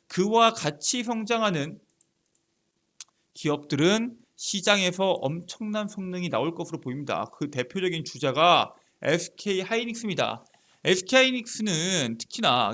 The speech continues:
글로벌 빅테크 기업들이 에스케이 하이닉스의 오 세대 에이치비엠인 에이치비엠 쓰리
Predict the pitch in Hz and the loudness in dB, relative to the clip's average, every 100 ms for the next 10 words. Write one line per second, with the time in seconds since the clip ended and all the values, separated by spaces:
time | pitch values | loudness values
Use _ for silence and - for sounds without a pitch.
0 | 123 - 170 196 196 190 190 185 147 _ | -4 -6 -4 -2 0 -2 -4 -6 -12 _
1 | - 190 190 - 180 - 156 156 - 123 | -8 -8 -6 -8 -8 -4 -4 -4 -6 -2
2 | 175 160 110 - _ _ 127 170 170 - | 4 4 4 -4 _ _ 0 0 0 -4
3 | 214 202 214 208 196 - 180 185 190 123 | -2 0 0 -2 -6 0 2 2 -2 -4
4 | 156 170 214 185 107 - _ - 131 185 | -4 2 4 4 2 -4 _ -4 -2 -2
5 | 185 - 190 160 151 175 220 240 233 - | -4 -6 -4 -2 0 2 2 0 -8 -14
6 | _ _ _ _ _ _ _ _ - - | _ _ _ _ _ _ _ _ -20 -8
7 | 120 151 165 - 185 151 151 151 151 - | -4 -2 -2 -4 -4 0 -2 -2 -6 -4
8 | 185 190 185 | -2 -2 -4